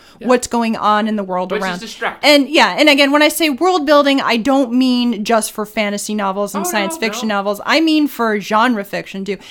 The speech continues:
Speaker 2: Arguably, this is genre fiction. This is a, a, a novel that takes place in the
Speaker 1: Yeah.
Speaker 2: modern day.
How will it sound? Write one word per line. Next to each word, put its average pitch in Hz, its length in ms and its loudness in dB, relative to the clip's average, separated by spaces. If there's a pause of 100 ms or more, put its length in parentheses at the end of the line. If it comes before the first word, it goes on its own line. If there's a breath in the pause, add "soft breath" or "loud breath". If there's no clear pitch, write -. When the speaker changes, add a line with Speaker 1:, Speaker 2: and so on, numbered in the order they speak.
(120)
Speaker 2:
Arguably, 277 500 4
this 240 160 -2
is 220 100 -6
genre 196 360 -2
fiction. - 440 -12
This 226 360 -4
is 226 160 -2
a, 208 260 0
a, - 260 -8
a 220 80 0
novel 240 360 4
that 220 120 -4
takes 202 260 -8
place 208 340 -4
in 202 160 -4
the 196 100 -6
Speaker 1:
Yeah. 202 80 0
Speaker 2:
modern 190 240 -4
day. 247 400 2